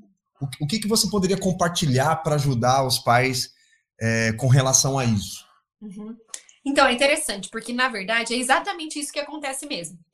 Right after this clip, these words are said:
Speaker 2: Quando as crianças não ficam, é, é, elas estão ali com as telas, de frente, é, no, no celular, no tablet, na T V, e os pais, eles tentam tirar esse hábito, eles reclamam já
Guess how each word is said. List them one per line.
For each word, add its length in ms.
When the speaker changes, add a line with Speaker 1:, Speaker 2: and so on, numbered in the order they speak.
Speaker 2:
Quando 320
as 140
crianças 520
não 220
ficam, 480
é, 520
é, 120
elas 260
estão 260
ali 220
com 140
as 160
telas, 600
de 140
frente, 560
é, 160
no, 220
no 260
celular, 540
no 80
tablet, 520
na 120
T 120
V, 380
e 320
os 200
pais, 260
eles 340
tentam 360
tirar 600
esse 240
hábito, 560
eles 220
reclamam 340
já 160